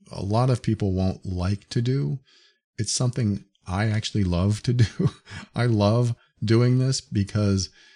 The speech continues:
it really puts somebody in a place of, I don't wanna say no power. I just wanna say that it doesn't take my power away. In fact, I get to keep it.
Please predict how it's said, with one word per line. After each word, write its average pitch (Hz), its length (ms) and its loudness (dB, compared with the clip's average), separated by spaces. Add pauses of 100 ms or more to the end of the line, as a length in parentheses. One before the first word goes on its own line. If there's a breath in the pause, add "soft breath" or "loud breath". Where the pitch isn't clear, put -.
(200 soft breath)
it 85 240 -8
really 131 280 0
puts - 240 -2
somebody 98 420 0
in 95 120 -4
a 87 40 -4
place - 360 -4
of, 82 260 -4 (500 soft breath)
I 120 60 -6
don't 139 120 2
wanna 127 80 2
say 113 140 0
no 101 260 4
power. 135 540 -2 (360)
I 110 100 -6
just 117 160 -4
wanna 117 140 0
say 113 200 -2
that 104 140 2
it 90 120 -2
doesn't 107 260 2
take 101 240 -4
my 95 220 0
power 95 420 0
away. 85 280 -2
In 85 100 -2
fact, 85 260 -6
I 85 80 -4
get 85 160 -6
to 90 80 -8
keep 104 280 -2
it. - 200 -4